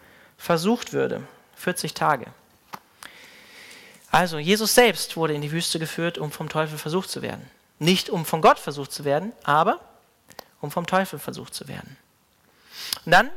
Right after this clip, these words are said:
lesen wir, ähm, wer von euch hat eine Bibel aufgeschlagen? Wer von euch hat eine Bibel dabei? Lest ihr da noch was? Nach der letzten Bitte?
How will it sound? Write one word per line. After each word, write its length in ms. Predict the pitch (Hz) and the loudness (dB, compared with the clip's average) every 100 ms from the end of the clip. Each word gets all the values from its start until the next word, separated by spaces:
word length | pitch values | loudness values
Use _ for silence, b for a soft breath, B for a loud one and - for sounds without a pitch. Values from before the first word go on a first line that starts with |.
| - | -8
lesen 480 | 165 160 170 196 208 | -2 2 4 4 2
wir, 260 | 233 285 349 - - _ _ _ _ _ _ _ | 4 4 2 -10 -20 _ _ _ _ _ _ _
ähm, 460 | - 139 139 139 143 - _ _ _ _ | -6 -4 -4 -8 -12 -18 _ _ _ _
wer 100 | 208 | 0
von 120 | 277 | 2
euch 140 | 226 214 | 2 2
hat 100 | 214 | 0
eine 60 | 180 | -2
Bibel 200 | 202 175 | 2 2
aufgeschlagen? 500 | 180 - - 135 143 | 0 -4 -6 -4 -4
Wer 80 | |
von 120 | 165 170 | -6 -6
euch 100 | 160 | -6
hat 80 | 180 | -6
eine 100 | 156 | -6
Bibel 220 | 175 165 | -6 -6
dabei? 320 | 151 156 208 - _ - | -2 -2 -4 -10 _ -2
Lest 260 | 175 - | -2 0
ihr 60 | 247 | 4
da 100 | 233 | 6
noch 160 | 240 | 6
was? 320 | 254 311 - - - - - - _ b b b b b b b b b b _ _ | 2 0 -6 -16 -18 -16 -18 -20 _ b b b b b b b b b b _ _
Nach 420 | 170 165 165 - - - b b b b b b - | 4 4 4 -4 -16 -20 b b b b b b 0
der 100 | 156 | 2
letzten 420 | 156 175 - 185 | 4 2 -2 0
Bitte? 260 | 190 214 | 2 2